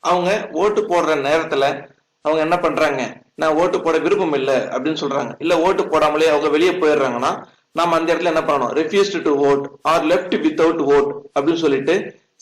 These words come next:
செவன்டீன் ஏல ச-, அவங்க சைன் பண்ணதுக்கு அப்புறம் போயிட்டாங்கன்னா என்ன பண்ணணும்? அந்த மாதிரி எழுதணும்.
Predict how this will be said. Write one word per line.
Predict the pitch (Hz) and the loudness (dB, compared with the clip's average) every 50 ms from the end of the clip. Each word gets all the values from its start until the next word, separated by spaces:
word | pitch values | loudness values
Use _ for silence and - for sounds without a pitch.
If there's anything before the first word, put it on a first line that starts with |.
| - | 0
செவன்டீன் | 165 175 196 202 202 196 185 170 | 2 2 2 2 0 0 0 0
ஏல | 160 151 147 143 151 151 185 208 202 - - _ _ _ _ - | 0 0 0 2 2 0 0 -2 -6 -10 -16 _ _ _ _ -2
ச-, | 170 165 165 | 0 0 2
அவங்க | 156 160 165 165 165 165 175 | 2 0 0 0 -2 0 0
சைன் | 170 190 196 | 0 2 2
பண்ணதுக்கு | 185 175 170 156 151 - 160 | 2 0 0 0 0 0 0
அப்புறம் | 156 196 190 180 180 170 | 0 0 0 0 0 0
போயிட்டாங்கன்னா | 160 156 160 147 139 139 147 147 | -2 0 0 0 0 0 0 0
என்ன | 147 147 | 0 -2
பண்ணணும்? | 147 147 139 131 131 - | -2 -2 -2 -4 -4 -4
அந்த | - 131 147 151 147 | -4 -2 -2 -2 0
மாதிரி | 143 151 156 156 143 139 143 | 0 2 2 4 4 4 4
எழுதணும். | 143 143 139 131 143 | 4 2 2 0 -4